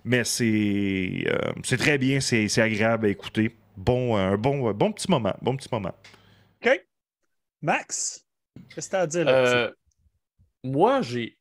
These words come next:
Speaker 3: adoré ça. Pour vrai, euh, le côté, tu sais, ils appellent ça gothique black metal, là. C'est parce que ce band-là,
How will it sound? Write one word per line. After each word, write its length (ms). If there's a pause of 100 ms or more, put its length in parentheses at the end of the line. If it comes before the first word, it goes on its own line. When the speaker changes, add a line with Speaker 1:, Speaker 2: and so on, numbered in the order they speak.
Speaker 3:
adoré 760
ça. 200 (880)
Pour 160
vrai, 380
euh, 600 (300)
le 160
côté, 300
tu 40
sais, 120
ils 40
appellent 180
ça 340
gothique 680
black 280
metal, 440
là. 220 (640)
C'est 140
parce 200
que 200
ce 140
band-là, 680